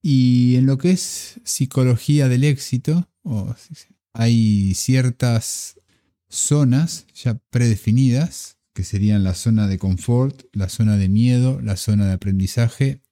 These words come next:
y la zona de crecimiento, que son zonas en las cuales uno pertenece como persona o uno se sitúa como persona en base a las conductas que uno va tomando.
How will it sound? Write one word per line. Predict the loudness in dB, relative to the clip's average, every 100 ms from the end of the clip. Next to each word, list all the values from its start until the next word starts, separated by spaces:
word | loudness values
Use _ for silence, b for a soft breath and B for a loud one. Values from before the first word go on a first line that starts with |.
| _ _ -4
y | 0 0 0
la | -2 -4
zona | 0 0 2
de | -2
crecimiento, | -4 -2 2 2 2 0 -4 -6 -14 B B B B -4
que |
son | 0 2 2
zonas | 0 2 2 0 -2 -10 -16 _ _ _ -4
en | 0 0
las | -2
cuales | -2 0 2 2 0 -4 _ _ _ _
uno | -2 2 2 0
pertenece | -4 0 2 2 0 -2
como | 0 -2 -2
persona | -4 0 2 2 0
o | 0
uno | 2 2
se | 0 -2
sitúa | -2 -2 0 2
como | 2 0
persona | 0 0 0
en | 2
base | 0 0 -2
a |
las | -2
conductas | 0 0 0 -2 -4 -8 -6
que | -2
uno | 0 0
va | -2
tomando. | -4 -6 -8 -14 -20